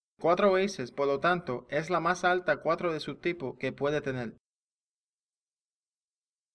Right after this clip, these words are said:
En el raro caso de que dos jugadores tienen el mismo número de cuatro de su tipo,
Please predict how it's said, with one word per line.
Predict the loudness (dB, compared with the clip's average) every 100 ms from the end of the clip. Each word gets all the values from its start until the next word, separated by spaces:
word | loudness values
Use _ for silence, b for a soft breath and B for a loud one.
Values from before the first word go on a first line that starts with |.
| _
En | -8 -6
el | -4 0
raro | 2 2 4
caso | 2 2 0
de | -2
que | -4 -2
dos | -2 0
jugadores | 0 2 0 -2 -4
tienen | -6 -4
el | -6
mismo | -6 -6 -6 -4
número | -4 -4 -4
de | -6 -2
cuatro | 0 0 -2
de | -6
su | -8 -6
tipo, | -4 -4 -6 -10